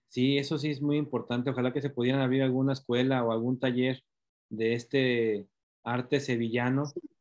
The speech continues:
Speaker 1: para que más gente aproveche y, como dice, no se pierda. Aquí en San Juan,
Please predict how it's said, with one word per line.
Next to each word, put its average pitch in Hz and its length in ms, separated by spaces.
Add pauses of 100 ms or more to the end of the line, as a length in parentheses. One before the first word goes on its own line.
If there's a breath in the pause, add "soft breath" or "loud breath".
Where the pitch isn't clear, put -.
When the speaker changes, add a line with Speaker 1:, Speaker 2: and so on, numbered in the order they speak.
Speaker 1:
para 117 260
que 120 140
más 135 260
gente 139 480 (300)
aproveche 123 760
y, 120 120
como 123 220
dice, 135 200
no 139 120
se 139 160
pierda. 131 480
Aquí 117 240
en 135 80
San 135 200
Juan, 139 280